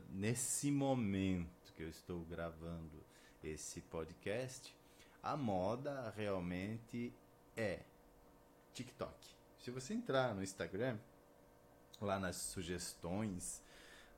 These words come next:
é, de, de perfis que vai aparecer pra você lá na,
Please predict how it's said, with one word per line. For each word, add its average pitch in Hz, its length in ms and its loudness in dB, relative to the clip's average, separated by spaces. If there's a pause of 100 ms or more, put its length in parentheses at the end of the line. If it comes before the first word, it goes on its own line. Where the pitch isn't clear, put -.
(320)
é, 76 380 -2
de, 76 420 -6 (760)
de 92 140 -6
perfis 110 600 -4
que 80 80 -14
vai 85 140 -6
aparecer 87 800 -2
pra 78 100 -4
você 73 280 -4
lá 87 140 2
na, 76 220 -4